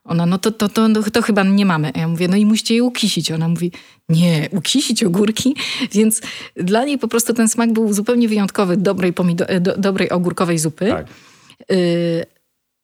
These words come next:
Speaker 1: i my się możemy nim cieszyć, a ona ma po prostu inny przepis, z którego może się cieszyć, tak? I teraz, teraz nie chodzi o to, żeby to wszystko było to samo na całym świecie. Po prostu korzystajmy z tego, co mamy u siebie i z, z sezonu, który akurat trwa.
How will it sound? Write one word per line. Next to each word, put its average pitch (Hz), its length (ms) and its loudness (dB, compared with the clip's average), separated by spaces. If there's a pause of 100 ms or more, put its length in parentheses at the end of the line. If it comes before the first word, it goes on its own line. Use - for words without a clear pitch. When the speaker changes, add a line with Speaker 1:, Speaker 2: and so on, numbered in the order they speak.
(180)
Speaker 1:
i 208 560 2
my 226 160 2
się 240 120 0
możemy 214 260 2
nim 208 120 2
cieszyć, 226 540 -2 (380)
a 190 340 0
ona 233 220 2
ma 254 120 2
po 254 100 -2
prostu 262 260 -2
inny 285 260 2
przepis, 170 320 -2
z - 40 -6
którego 185 280 -2
może 185 220 0
się 185 100 0
cieszyć, - 400 -4
tak? 214 220 -2
I 208 60 -2
teraz, 208 300 0
teraz 214 380 -2
nie 220 140 2
chodzi 254 220 0
o 208 40 0
to, 196 100 0
żeby 180 120 -2
to 190 80 -2
wszystko - 220 -2
było 190 260 2 (200)
to 185 120 -2
samo 185 340 0
na 175 100 0
całym 185 260 0
świecie. 170 340 -2
Po 170 100 -12
prostu 220 400 -2
korzystajmy 208 520 0
z - 40 -2
tego, 202 180 0
co 208 120 -2
mamy 208 180 0
u 214 60 0
siebie 185 340 0
i 190 340 -4
z, 196 100 -8
z - 200 -4
sezonu, 202 480 0
który 208 260 -2
akurat 214 340 -6
trwa. - 340 -8